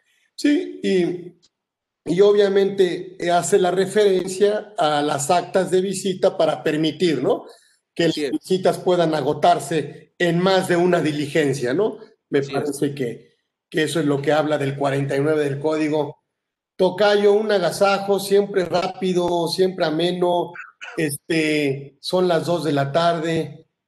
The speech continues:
Speaker 1: Eh, muchísimas gracias. Reconocerte, agradecerte y pedirte que no nos dejes y que el próximo año podamos seguir, eh, compartiendo esto, si nos regalas una horita de tu tiempo,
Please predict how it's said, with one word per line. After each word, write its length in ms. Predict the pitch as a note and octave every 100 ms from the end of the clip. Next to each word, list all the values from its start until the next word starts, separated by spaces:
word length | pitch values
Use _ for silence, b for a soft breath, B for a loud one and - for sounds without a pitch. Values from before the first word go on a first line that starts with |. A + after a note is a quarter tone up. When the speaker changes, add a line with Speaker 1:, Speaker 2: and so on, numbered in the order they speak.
| _ -
Speaker 1:
Eh, 320 | D#3 D#3 D3+
muchísimas 720 | E3+ F3 A#3+ A3 G#3 F3 D3+
gracias. 760 | F#3 G3 G3 G3 F#3+ - - b b _
Reconocerte, 760 | E3 D#3+ E3 D#3+ E3 F#3+ F#3+ F#3
agradecerte 760 | D#3+ D3+ C#3+ F#3 F#3 F3+ F#3+
y 160 | F#3 F3+
pedirte 480 | D#3+ F3+ - F3 C#3
que 120 | D#3+
no 80 | F#3
nos 200 | F3 C#3+
dejes 460 | F#3+ F#3+ F#3+ -
y 120 | -
que 100 | E3
el 100 | D3
próximo 460 | C#3+ G3 - E3+ F3
año 380 | F#3 F#3+ G3 F#3+ B B _
podamos 420 | D#3 D#3+ F3 F3+ -
seguir, 360 | D3 E3 F3+ F3+
eh, 520 | D#3 C#3 C#3 - _ -
compartiendo 800 | D#3+ C3+ D#3+ C#3 F3 F3+ E3+ F3+
esto, 360 | F3+ - F3+
si 140 | E3 D#3
nos 200 | D3 C3+
regalas 480 | D3 E3 E3+ D#3+
una 200 | E3+ E3
horita 360 | D3+ D3+ E3 D#3+
de 100 | C#3+
tu 200 | C#3 C#3
tiempo, 540 | E3+ E3+ E3+ F3 E3+